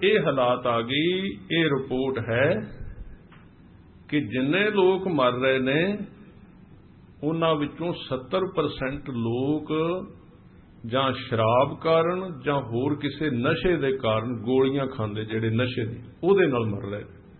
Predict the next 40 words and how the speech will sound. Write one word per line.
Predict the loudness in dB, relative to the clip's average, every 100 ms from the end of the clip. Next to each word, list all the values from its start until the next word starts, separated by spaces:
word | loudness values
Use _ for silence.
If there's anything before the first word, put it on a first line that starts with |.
| -20 -20 -20 -20 -20 -20 -20 -20 -6 0
ਇਹ | 2 2
ਨਹੀਂ | 2
ਜ਼ਰੂਰੀ | 2 0 0 -2
ਵੀ | 2
ਉਹਦਾ | 4 6 4 2 -4 -12 -16 -18 -18 -4
ਕੋਈ | 0 0
ਖਰਾਬ | 2 4 4 4
ਹੋ | 2
ਗਿਆ | 2 -2
ਸੀ | -2 -2
ਸਰੀਰ | -2 0 0
ਦਾ, | 2 0
ਵੀ | 0
ਗੁਰਦੇ | -2 0 2 0
ਖਰਾਬ | 2 2 2 0
ਹੋ |
ਗਏ, | -2
ਵੀ | -2 -4
ਇੱਕੋ | -2 0
ਦਿਨ | 0 2
ਵਿੱਚ | 0 0 0
ਹੋ | -2
ਗਏ। | -4 -10 -4
ਨਹੀਂ, | -2 -2 -6 -14 -20 -20 -20 -20 -20 -20 -20 -20 -20 -20 0
ਉਹਦਾ | 4 6 8
ਜਦੋਂ | 8 6 4
ਪਿਛਲਾ | 0 -2 2 4 4
ਸਾਰਾ | 4 4 4
ਰਿਕਾਰਡ | 4 4 4 4
ਕੱਢਦੇ, | 4 4 4
ਉਹ | 2
ਕਹਿੰਦੇ | 2 0
ਵੀ | 0 0
ਸ਼ਰਾਬ | 0 2 4 2 -2
ਪੀਂਦਾ | -4 0 0
ਰਿਹਾ | 2 2
ਜਾਂ | 2 2
ਗੋਲੀਆਂ | 2 2 2 0
ਖਾਧੀਆਂ | -2 -4 -4 -4 -6
ਨੇ | -8